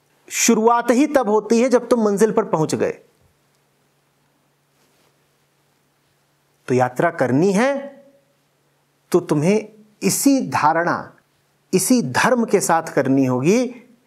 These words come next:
कि मंजिल अति निकट है, मैं मंजिल ही हूं, मुझ में और मंजिल में कोई अंतर नहीं।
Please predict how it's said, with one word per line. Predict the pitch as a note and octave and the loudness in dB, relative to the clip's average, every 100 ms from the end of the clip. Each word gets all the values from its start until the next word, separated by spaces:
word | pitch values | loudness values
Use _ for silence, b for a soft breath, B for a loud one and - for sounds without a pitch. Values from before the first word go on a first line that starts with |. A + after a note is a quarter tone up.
| _ _ _ | _ _ _
कि | E3 | -2
मंजिल | C3+ B2+ C3 C#3+ D#3 C#3+ E3+ B3+ - - | 0 2 2 0 0 0 2 0 -2 -2
अति | B3 B3 G#3+ | -2 0 0
निकट | D#3 - D#3 D3+ | 0 -2 -2 -2
है, | A#2 D3+ C3+ - _ _ _ _ - | -4 -4 -4 -8 _ _ _ _ -2
मैं | C3+ F3+ B3 - - - | 0 0 -2 -6 -12 -6
मंजिल | D3+ E3 E3+ G3 F#3+ | -2 -2 0 2 0
ही | D3 E3 | -2 -4
हूं, | B2+ F3 D#3 - - - D#3 | -2 -2 -2 -4 -12 -10 -2
मुझ | E3+ D3+ | 0 2
में | G#3 B3+ | 2 2
और | - F#3+ | 0 0
मंजिल | F3 D#3+ E3+ E3+ G3+ G3 | 0 -2 -2 0 0 2
में | F#3+ F#3 | -2 -2
कोई | F3+ F#3 G#3 - | 0 0 0 -4
अंतर | D#3 D#3 D#3 D#3+ | -4 -2 -2 -2
नहीं। | C#3+ C3 D3 G#2+ | -2 -4 -4 -6